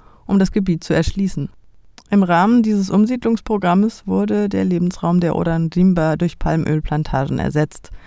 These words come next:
um die lokale Wirtschaft anzukurbeln. Die Provinz Jambi hat in den letzten drei Jahrzehnten über eins Komma fünf Millionen Hektar Wald verloren. Einige Orang Rimba haben ihr Land inzwischen selbst für den Anbau von Palmöl umgewandelt,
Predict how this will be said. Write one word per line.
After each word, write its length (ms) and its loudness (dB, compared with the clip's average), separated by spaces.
um 140 0
die 60 2
lokale 420 -2
Wirtschaft 340 -4
anzukurbeln. 720 -4
Die 80 -4
Provinz 480 0
Jambi 400 2
hat 240 2
in 140 2
den 100 2
letzten 400 -2
drei 220 -2
Jahrzehnten 540 -2
über 360 -2
eins 220 -4
Komma 220 -4
fünf 340 -8
Millionen 360 -2
Hektar 380 -4
Wald 220 -6
verloren. 500 -6
Einige 400 2
Orang 260 4
Rimba 460 4
haben 240 2
ihr 100 2
Land 300 2
inzwischen 480 0
selbst 380 0
für 120 -2
den 200 0
Anbau 340 2
von 240 -4
Palmöl 420 -2
umgewandelt, 720 -2